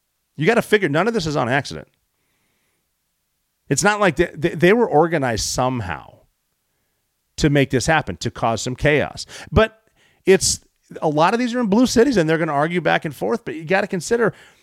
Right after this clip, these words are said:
if you're doing the same thing over and over again and the results don't change but get worse, you gotta make changes. And if, if, if your city's been run by Democrats, the city council, the, the school board,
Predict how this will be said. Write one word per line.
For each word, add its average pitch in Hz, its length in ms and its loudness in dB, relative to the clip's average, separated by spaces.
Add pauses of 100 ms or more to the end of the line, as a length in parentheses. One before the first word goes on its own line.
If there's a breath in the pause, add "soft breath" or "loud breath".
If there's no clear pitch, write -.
(460 soft breath)
if 160 140 0
you're 180 100 4
doing 190 220 2
the 226 60 -2
same 165 280 -2
thing 165 140 0
over 127 240 0
and 143 100 -2
over 156 220 0
again 104 340 -6
and 127 180 -6
the 113 80 -4
results 117 380 -4
don't 139 200 -4
change 117 220 -6
but 117 100 -6
get 113 180 -6
worse, 160 200 -4
you 123 60 -12
gotta 127 180 -4
make 147 160 -6
changes. 165 380 -6
And 131 100 -4
if, - 200 -14
if, 139 200 -8
if 143 160 -6
your 143 100 -2
city's 208 300 -2
been 131 200 -4
run 170 180 -4
by 120 120 -4
Democrats, 98 680 -6 (220)
the - 60 -10
city 190 220 -4
council, 185 500 -4 (340 soft breath)
the, 127 180 -2
the 143 140 -6
school 190 320 0
board, 123 340 -2